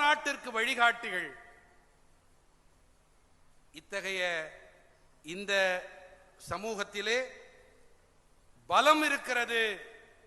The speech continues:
இங்கே நல்ல மக்களும் இருக்கிறார்கள் என்பது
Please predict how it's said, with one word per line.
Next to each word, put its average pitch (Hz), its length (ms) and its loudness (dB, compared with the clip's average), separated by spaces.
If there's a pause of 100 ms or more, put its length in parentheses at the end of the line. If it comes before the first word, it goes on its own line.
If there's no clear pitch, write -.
(760)
இங்கே 214 380 0 (640)
நல்ல 277 540 2 (120)
மக்களும் 277 560 -2
இருக்கிறார்கள் 233 720 4 (680)
என்பது 240 340 -2